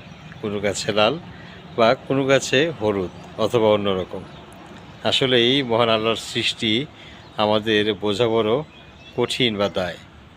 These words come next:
আপনাদের জন্য সুন্দর এই ভোর সকালের একটি ভিডিও নিয়ে এলাম, কারণ আমি জানি ফুল ভালোবাসে না পৃথিবীতে খুব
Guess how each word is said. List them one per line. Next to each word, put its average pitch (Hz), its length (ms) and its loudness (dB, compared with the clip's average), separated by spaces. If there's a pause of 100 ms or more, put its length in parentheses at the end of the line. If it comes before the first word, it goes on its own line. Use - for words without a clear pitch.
(1160)
আপনাদের 113 380 -2
জন্য 131 500 2
সুন্দর 131 640 2 (480)
এই 117 100 2
ভোর 117 360 6
সকালের 113 520 0 (280)
একটি 107 280 -4
ভিডিও 101 320 0
নিয়ে 101 220 2
এলাম, 113 260 0 (720)
কারণ 107 420 2 (540)
আমি 107 220 0
জানি 113 380 0
ফুল 147 420 -4
ভালোবাসে 117 540 2
না 101 120 -2
পৃথিবীতে 101 460 -6
খুব 98 120 -12